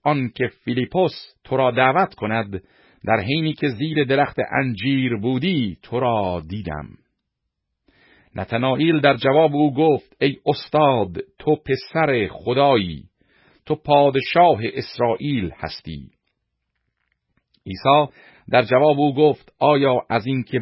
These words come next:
به تو گفتم که تو را زیر درخت انجیر دیدم، ایمان آوردی؟ بعد از این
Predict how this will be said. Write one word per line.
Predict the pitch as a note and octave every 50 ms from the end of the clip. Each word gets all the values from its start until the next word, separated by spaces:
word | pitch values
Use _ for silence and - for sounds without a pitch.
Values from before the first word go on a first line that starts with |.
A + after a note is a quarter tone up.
| G#2 F#2+ F#2
به | A#2 A#2
تو | - - B2 A#2+ A#2 G#2+ F#2+ F2+
گفتم | G#2+ A#2+ A2+ _ - C3+ B2+ B2 A#2+ A#2
که | G#2+ - - G#2+
تو | - - A#2+
را | B2+ B2 A#2+ A#2+ A2+
زیر | G2 G#2+ A#2+ A#2 A#2+ A#2
درخت | G2 A2+ A2+ A#2 A2 - - G#2+ - -
انجیر | A#2 A#2 G#2+ F#2+ G2 A2+ A2+ A2 G#2+ G2
دیدم، | F2 F2+ G#2+ G#2 F#2+ B2 E3+ G3+ G#3+ G3+ F#3+ F3+ _ _ _ _ _ _ -
ایمان | - E3 F3+ E3+ E3 D#3+ D#3 -
آوردی؟ | - D3 D3+ D3 D3 C#3+ C#3+ B2 B2+ C3+ C3 C3 C3+ C3+ C3 B2+ - _ _ _ _ _ _ _ _ _ _ _ _ _ -
بعد | F#2 G2+ G2 F2
از | F2 F2 D#2+
این | A2 B2 B2+ C3 A#2